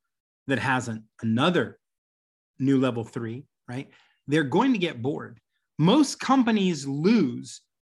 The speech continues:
fours and fives. If we score everybody on a one to five and we say three is delivering value that the job was designed to deliver, right? Companies lose fours and fives. Ones and twos never leave. They're like, "Ha ha, you're paying me.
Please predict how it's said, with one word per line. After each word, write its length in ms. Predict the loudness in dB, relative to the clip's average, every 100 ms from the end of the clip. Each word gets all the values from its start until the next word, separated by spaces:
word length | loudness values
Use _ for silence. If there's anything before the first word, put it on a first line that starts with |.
| _
fours 240 | 0 0 0
and 80 | 0
fives. 240 | -2 -2 -4
If 80 |
we 80 | -4
score 260 | -2 2 2
everybody 300 | 4 2 2
on 100 | 2
a 60 |
one 180 | 0 -2
to 60 | -2
five 340 | -2 -2 -2
and 100 | -2
we 80 | -4
say 200 | -4 -6
three 420 | -4 -2 0 0
is 260 | 0 0 -4 -14 -20 _
delivering 580 | 0 2 4 4 2 2
value 400 | 2 0 2 0
that 180 | 0 -4
the 80 | -8
job 380 | -2 4 4 2
was 160 | -2
designed 440 | -4 -2 0 0 -2
to 40 |
deliver, 460 | -4 -4 -4 -8 -16 -8
right? 300 | -6 -6 -8 -20 _ _ _
Companies 580 | 2 2 6 6 4 2
lose 600 | 2 6 6 6 2 -6 _
fours 280 | 0 2 2
and 120 | 0 0
fives. 500 | -2 -2 -10 -20 -20 _ _ _ _ 2
Ones 300 | 4 4 4
and 180 | 2 4
twos 320 | 6 6 6
never 300 | 4 4 2
leave. 440 | 4 4 4 0 -12 _ 0
They're 100 | 4
like, 220 | 4 2
"Ha 260 | 0 -2 0
ha, 280 | 0 0 -4 _ _ _ -14
you're 300 | -8 -8 -4
paying 420 | 0 2 0 -2
me. 260 | -4 -8